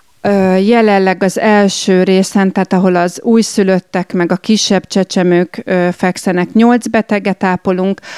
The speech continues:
A hátsó intermediár rész, amit, ö, az előbb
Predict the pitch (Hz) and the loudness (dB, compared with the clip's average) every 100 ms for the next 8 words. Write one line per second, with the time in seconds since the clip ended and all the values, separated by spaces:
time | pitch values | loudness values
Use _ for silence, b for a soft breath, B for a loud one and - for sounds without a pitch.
0 | B - 185 240 254 - 214 190 - 220 | B -4 0 0 0 -2 -2 0 2 2
1 | 214 - 180 180 180 175 170 175 170 170 | 2 2 0 0 0 0 0 0 2 0
2 | 170 180 220 226 - B B B B B | 0 0 0 -2 -8 B B B B B
3 | 196 190 190 190 - - 180 175 185 180 | -2 0 2 0 -4 -2 0 0 -2 0
4 | 190 185 180 170 | 0 2 0 -2